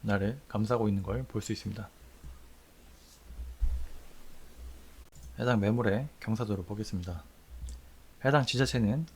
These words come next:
개발 행위 허가 경사도를 이십 도 미만으로 허가를 해주고 있습니다. 해당 필지는 전체 면적의 구십오점일 퍼센트 개발 및 건축 행위 가능합니다.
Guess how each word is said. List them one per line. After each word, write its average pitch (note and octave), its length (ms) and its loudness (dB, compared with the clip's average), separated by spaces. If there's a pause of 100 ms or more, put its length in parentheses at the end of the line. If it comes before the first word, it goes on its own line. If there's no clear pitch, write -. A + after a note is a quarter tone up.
개발 A2+ 300 6
행위 A2+ 300 4 (120)
허가 C3 180 4
경사도를 G#2 560 2 (680)
이십 A2+ 320 -4
도 G2+ 280 0 (600)
미만으로 G#2 400 8
허가를 A#2+ 300 2
해주고 A2 200 -2
있습니다. F#2+ 440 -4 (1600)
해당 A#2+ 160 2
필지는 D3 520 4 (140)
전체 G#2+ 320 2
면적의 G#2 540 4 (680)
구십오점일 G2+ 760 2 (1300)
퍼센트 B2 580 4 (500)
개발 G#2+ 260 6
및 B2 260 2
건축 G#2+ 320 0
행위 G2 200 2
가능합니다. F#2+ 500 -2